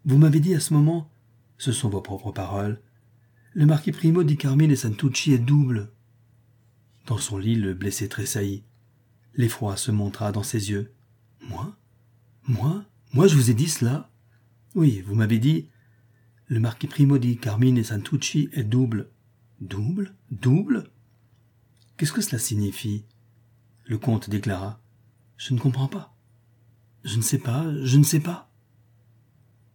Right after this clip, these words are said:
La sueur imprégnait maintenant son visage, et un tremblement s'était emparé de ses membres.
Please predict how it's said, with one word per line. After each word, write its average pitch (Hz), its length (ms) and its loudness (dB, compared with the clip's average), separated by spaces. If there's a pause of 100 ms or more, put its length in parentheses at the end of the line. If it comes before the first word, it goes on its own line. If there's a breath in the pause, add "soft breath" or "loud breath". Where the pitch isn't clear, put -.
(100)
La 113 120 -2
sueur 110 420 2
imprégnait 107 380 -2
maintenant 101 320 -2
son 104 140 -8
visage, 107 520 -4 (460 soft breath)
et 139 80 -2
un 110 80 -2
tremblement 113 520 0
s'était 104 380 -8
emparé 95 380 -6
de 98 100 -6
ses 107 180 -4
membres. 95 480 -8